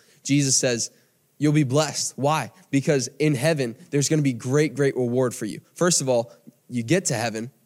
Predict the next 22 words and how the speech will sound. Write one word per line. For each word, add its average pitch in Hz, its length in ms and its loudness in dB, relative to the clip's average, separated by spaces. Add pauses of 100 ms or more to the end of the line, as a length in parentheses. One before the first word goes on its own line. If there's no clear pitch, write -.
right? 120 280 -2 (180)
I-, 127 40 -2
if, 123 380 -4 (200)
if 120 180 -4
you're 170 220 4
so 175 240 2
devoted 147 380 2
to 160 80 0
the 131 60 2
Lord 123 340 0
that 117 120 -4
even 139 240 2
when 123 140 0
others 127 280 0
are 113 60 -6
persecuting 139 640 -4
you 139 140 0
for 131 140 -4
loving 131 300 0
Jesus, 131 420 -2
you 117 80 -2
stand 131 480 -2